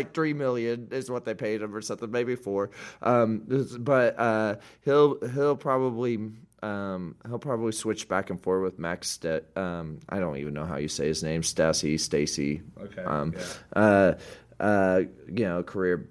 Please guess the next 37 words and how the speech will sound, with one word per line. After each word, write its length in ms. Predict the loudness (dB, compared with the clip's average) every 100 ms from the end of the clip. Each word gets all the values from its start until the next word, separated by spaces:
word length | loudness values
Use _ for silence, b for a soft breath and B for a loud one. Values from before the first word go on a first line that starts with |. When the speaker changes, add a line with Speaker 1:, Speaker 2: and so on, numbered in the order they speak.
| -16
Speaker 1:
backup, 540 | -6 -2 -2 0 -2 0
I 80 | -2
believe, 480 | 0 0 0 0 -2
and, 300 | -2 -2 -4
um, 420 | -2 -2 -2 -4 -8 -10 -2
I 60 |
might 220 | 2 2
be 140 | 4 4
off 240 | 4 2
a 20 |
little 240 | 0 2 2
on 140 | 0
that. 220 | -2 -4 B B
But 180 | 4 6
then 240 | 8 8 6
when 140 | 4
you 100 | 6
run 220 | 6 6
to 120 | 4 4
their, 400 | 6 6 4 0
so 360 | -4 2 4
when 140 | 4 0
you 80 |
run 220 | 2 4 4
to 100 | 2
their 140 | 4
rotation, 760 | 6 4 6 4 4 2 -2 0
you've 200 | 0 2
got, 360 | 2 2 0
uh, 220 | -4 -6 -6 -12 -2
Justin 340 | -2 0 -4
Verlander, 720 | -2 0 0 0 -2 -2 -2
Gerrit 300 | 0 2 2
Cole, 460 | 0 2 4 2 -2 B B 0
Cole 200 | 4 4
McHugh, 800 | 0 0 2 6 6 6 4 0 B B -4
um, 580 | 0 2 4 2 0